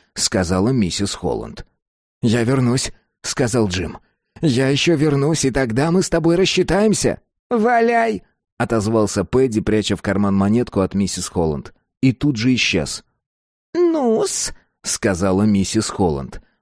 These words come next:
«Похоже, я тебя нашла, маленькая мерзавка. Теперь не сбежишь,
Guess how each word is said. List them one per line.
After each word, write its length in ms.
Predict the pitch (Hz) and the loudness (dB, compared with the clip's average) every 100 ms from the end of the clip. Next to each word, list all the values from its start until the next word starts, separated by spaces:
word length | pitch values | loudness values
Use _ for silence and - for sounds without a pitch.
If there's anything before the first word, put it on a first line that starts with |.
| _ | _
«Похоже, 580 | 302 302 - 247 185 180 | 0 2 0 0 2 0
я 240 | 101 104 | -2 -4
тебя 380 | - 117 82 85 | -2 -4 -2 -2
нашла, 600 | 101 110 - 67 67 80 | -2 -4 -4 -6 -6 -4
маленькая 640 | - 92 95 123 165 190 | -6 -6 -4 -4 -2 0
мерзавка. 720 | 208 233 208 233 220 - 233 - - - - | 0 0 -2 -4 -2 -2 -2 -4 -12 -20 -4
Теперь 460 | - 311 247 220 240 | -2 0 2 2 2
не 180 | 269 | -2
сбежишь, 760 | 262 240 294 226 220 214 - | -4 0 0 2 2 2 -2